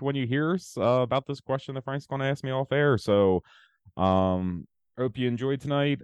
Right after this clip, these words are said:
Uh, I guess, uh, by the time this is released, let's see. Uh, no, it won't be Halloween yet. So,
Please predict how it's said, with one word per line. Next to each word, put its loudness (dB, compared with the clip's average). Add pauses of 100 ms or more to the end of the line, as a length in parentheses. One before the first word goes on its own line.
Uh, -4 (640)
I -10
guess, -4
uh, 4
by 0
the -6
time -4
this -8
is -10
released, -6
let's -6
see. 2
Uh, 2 (380)
no, -4
it -6
won't -8
be -8
Halloween -6
yet. -8
So, 6